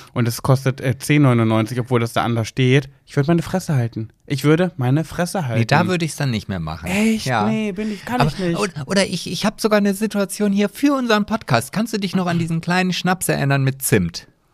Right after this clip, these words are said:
Speaker 1: Ja.
Speaker 2: Der, der, der ja eigentlich sehr
Speaker 1: Ja,
Speaker 2: lecker
Speaker 1: ja,
Speaker 2: war. So.
Speaker 1: ja.
Speaker 2: Und den hatte ich auch, das stand auf so einem Angebotsregal irgendwo klein in der Ecke und da hab ich den mitgenommen für unseren Podcast und stand an der Kasse und dieser Strichcode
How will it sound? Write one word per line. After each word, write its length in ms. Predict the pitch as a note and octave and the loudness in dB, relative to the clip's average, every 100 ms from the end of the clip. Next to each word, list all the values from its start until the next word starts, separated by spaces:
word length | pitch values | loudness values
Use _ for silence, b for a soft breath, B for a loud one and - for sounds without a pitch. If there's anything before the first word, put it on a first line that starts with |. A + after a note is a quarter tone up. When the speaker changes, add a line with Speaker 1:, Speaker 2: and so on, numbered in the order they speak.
| b b - | b b 0
Speaker 1:
Ja. 100 | C#3 | 4
Speaker 2:
Der, 140 | C3+ A2 | 4 4
der, 140 | C#3 | 0
der 240 | C3 C3+ C3+ | 2 4 4
ja 140 | C3 | 4
eigentlich 240 | C#3 C#3 | 2 0
sehr 120 | D3 C#3 | 4 4
Speaker 1:
Ja, 60 | |
Speaker 2:
lecker 140 | G#3 E3+ | 6 4
Speaker 1:
ja, 180 | A#2+ | 4
Speaker 2:
war. 160 | A2 G2+ | 2 -2
So. 220 | - A2+ | 2 2
Speaker 1:
ja. 120 | A#2 B2 B B | 2 -4 B B
Speaker 2:
Und 100 | D3 | 2
den 140 | C#3 E3 | 4 6
hatte 160 | G3+ | 4
ich 180 | G3 G3 - | 0 -2 4
auch, 260 | G3 - - | 2 2 -6
das 220 | C#3 C3+ C#3+ C3 | -2 -2 -4 -8
stand 300 | C3+ - F3+ | -2 2 4
auf 140 | D3 - | 2 -2
so 100 | B2 | -4
einem 60 | |
Angebotsregal 920 | C#3+ A#3 A3 G#3+ G3+ - F#3 F3+ F#3 F3+ | -2 -2 2 4 4 0 -2 2 2 2
irgendwo 280 | D3+ C#3+ | -2 -2
klein 300 | C3+ D#3 D#3+ | 0 2 2
in 100 | D3+ | 2
der 140 | C3 B2+ | 0 -2
Ecke 160 | - | 0
und 80 | G3 | 2
da 80 | D3+ | 2
hab 100 | C3+ | 2
ich 100 | C3+ | -2
den 160 | C#3 C3 | -2 0
mitgenommen 460 | G#3 - G#3 G3+ | 0 -2 0 0
für 120 | G3+ | -2
unseren 260 | F#3+ F3 E3+ | -2 0 0
Podcast 440 | F3+ - F3 F3 | -2 -2 -2 -2
und 140 | D3 C3 | -4 -2
stand 180 | D3 D3+ | -2 -2
an 60 | C3+ | -2
der 100 | B2+ | -2
Kasse 260 | E3+ F3 | -4 -2
und 140 | D#3 C3+ | -4 0
dieser 200 | C#3 C3 | 0 0
Strichcode 680 | - E3 E3 - A#2+ F#2+ | -2 -4 -4 0 0 0